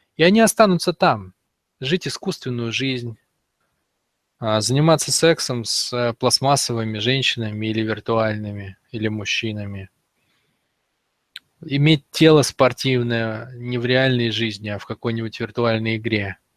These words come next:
Ходить на дискотеки, там,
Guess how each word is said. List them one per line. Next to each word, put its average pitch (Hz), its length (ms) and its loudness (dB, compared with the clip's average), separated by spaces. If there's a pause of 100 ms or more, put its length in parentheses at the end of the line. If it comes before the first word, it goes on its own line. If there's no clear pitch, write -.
(880)
Ходить 127 400 0
на 127 60 0
дискотеки, 117 720 -2
там, 101 380 -4